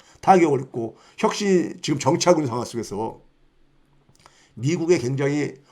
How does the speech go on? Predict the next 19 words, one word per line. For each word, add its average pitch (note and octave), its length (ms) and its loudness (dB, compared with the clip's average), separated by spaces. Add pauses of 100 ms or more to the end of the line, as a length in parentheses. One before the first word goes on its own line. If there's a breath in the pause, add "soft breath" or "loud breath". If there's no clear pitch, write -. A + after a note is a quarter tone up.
(140 soft breath)
어두운 F3+ 480 2
구름이 D3 320 -2
지금 A#2+ 340 -6 (680)
저기 G2+ 340 -12 (140)
내리고 D3+ 320 0
있는 A#2 140 -4
겁니다. E2+ 340 -16 (960 soft breath)
내리고 A2+ 200 -6
있는 F#2 140 -12
거예요. G2 220 -12 (360 soft breath)
자, B2 160 -6
미 F#3 280 0
국채를 F3+ 520 0
보유하고 D#3 440 0
있는 C#3+ 160 -2
나라들의 A#2 680 -4
변화를 B2+ 340 -2
보게 A2+ 180 -6
되면 G#2 360 -8